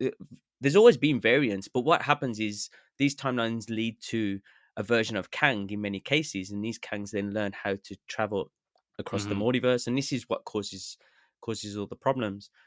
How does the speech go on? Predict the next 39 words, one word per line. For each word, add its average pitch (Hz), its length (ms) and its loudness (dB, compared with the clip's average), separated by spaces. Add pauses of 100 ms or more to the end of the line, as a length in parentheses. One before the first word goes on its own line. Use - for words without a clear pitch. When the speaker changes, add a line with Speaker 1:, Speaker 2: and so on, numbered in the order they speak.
(600)
Speaker 1:
In 147 120 6
this 226 200 2
movie, 170 440 6
what 143 220 0
Kang 233 200 2
the 208 80 0
Conqueror 165 380 0
says 107 320 0
is 113 200 -4
that, 110 280 2 (140)
you 110 80 -6
know, 101 120 -2
he 160 420 -2
started 127 440 2
to 120 80 -6
notice 113 640 0 (360)
all 117 200 2
of 101 80 -2
these 104 180 -2
incursions 143 920 2 (340)
and 107 160 -4
all 107 160 0
of 98 80 -6
these 98 200 -2
issues, 139 340 2
and 131 80 0
it - 80 -6
just - 180 -6
became 110 320 0
very 104 220 4
messy. 101 640 0 (200)
So 131 140 2
his 156 640 -2 (100)
choice 127 320 2
was 110 220 2
to - 120 -6
then 117 240 2
go 113 300 2
in 101 220 -2